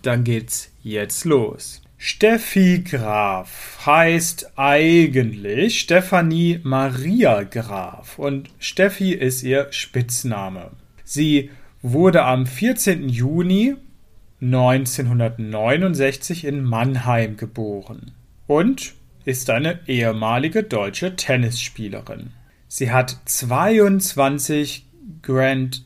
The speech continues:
Slam Turniere gewonnen und war dreihundertsiebenundsiebzig Wochen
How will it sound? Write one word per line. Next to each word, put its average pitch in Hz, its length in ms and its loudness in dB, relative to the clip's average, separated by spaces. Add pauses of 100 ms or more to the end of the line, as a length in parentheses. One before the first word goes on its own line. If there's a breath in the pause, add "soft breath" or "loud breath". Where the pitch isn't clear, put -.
Slam 131 520 0
Turniere 117 560 -4
gewonnen 107 720 -8 (300)
und 143 300 0
war 135 280 2
dreihundertsiebenundsiebzig 165 3250 2 (140)
Wochen 135 440 0